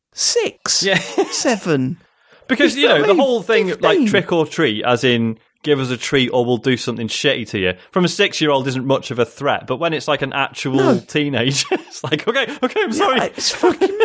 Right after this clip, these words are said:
Speaker 3: Yeah, we
Speaker 1: mental.
Speaker 3: definitely had teenagers come out and knock on our door last year. It's
Speaker 2: Really?
Speaker 3: like, and it's like, "Trick or treat."
Speaker 1: I'm not doing
Speaker 3: It's
Speaker 1: it.
Speaker 3: like,
Speaker 1: I,
Speaker 3: oh.
Speaker 1: you know, I've just said about how you should chuck yourself in and just, you know,
Speaker 2: Mm-hmm.
Speaker 1: go with it. It's what your kid wants to do. I, I won't do trick or treating.
Speaker 2: <laughs>
Speaker 1: I'm not doing that.
Speaker 3: No, why not? It's,
Speaker 1: I'm
Speaker 3: it's
Speaker 1: not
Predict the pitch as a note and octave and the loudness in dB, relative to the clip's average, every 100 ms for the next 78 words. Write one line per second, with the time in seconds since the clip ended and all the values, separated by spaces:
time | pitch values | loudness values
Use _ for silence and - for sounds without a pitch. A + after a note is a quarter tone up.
0 | A#4+ - C3+ D3 - F3 E3+ D3+ E3 D3+ | 2 4 4 2 0 0 0 -2 0 0
1 | C#3 B2+ - C3+ C3+ C3+ B2+ C3+ C3+ C3 | 0 -4 -2 -2 0 -2 -2 -2 0 0
2 | B2 A2+ G#2+ G#2 - A2+ G#2 G#2+ G#2 G2+ | 2 2 2 -2 -4 -4 2 4 4 2
3 | A2 G#2+ _ _ _ _ - A#2 A2+ A2+ | 0 -4 _ _ _ _ -10 -8 -4 -4
4 | - C#3 C#3+ - D#3 C#3+ E3+ D3+ D3 C3+ | -4 -2 -2 2 4 4 2 2 2 2
5 | C3 A#2+ - C3 A#2+ A#2+ E3 E3 F#3+ F#3 | 2 0 0 -2 2 0 0 -2 0 0
6 | E3+ - D#3+ - D3+ C3+ C#3 B2+ C#3 C#3 | 0 -4 -4 -2 -2 0 -2 -2 -2 -2
7 | C3 - - - D3 - - C3+ B2+ C3 | -2 -6 -6 -6 -6 -6 -4 -2 -2 0
8 | B2+ B2 A#2+ A2 A2 B2+ B2 B2 B2 B2 | 2 0 -2 -6 -8 -8 -8 -6 -4 -2
9 | G2+ B2 B2+ B2 B2+ B2+ - C3 - - | 0 2 0 0 0 0 -2 -6 -6 -6
10 | B2+ B2 A#2+ - A#2+ A#2+ B2 A#2+ B2 B2 | -4 -4 -4 -4 0 2 2 2 0 0
11 | A2+ A2 - B2+ C3 - B2+ - - - | -2 -6 -2 0 0 0 -2 -2 -6 -12
12 | _ - B2 A#2+ A#2+ G#2+ A2 A#3 D4+ D4 | _ -4 0 0 0 -2 0 0 0 0
13 | F4+ F3+ F3 C#3+ D#3 | 0 0 0 2 2